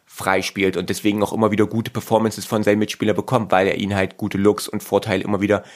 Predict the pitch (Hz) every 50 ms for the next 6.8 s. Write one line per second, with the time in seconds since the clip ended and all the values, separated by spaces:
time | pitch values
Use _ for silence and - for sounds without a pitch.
0 | - - - - 104 110 120 104 - - 92 107 110 - 104 - - 98 107 -
1 | - 117 120 - - - 104 - - - 95 69 65 90 90 80 - - - 113
2 | - - 113 113 113 120 117 - 117 107 - - 92 92 92 - 165 170 160 147
3 | 127 - 123 123 123 120 123 120 117 117 - - - - - - - - - -
4 | 113 - - - - - 127 117 - 107 104 101 98 - - 92 92 92 - -
5 | 131 139 139 120 127 123 - - 123 107 - 98 - - 107 104 - - - 92
6 | 90 92 107 127 131 131 131 127 123 120 120 123 120 117 117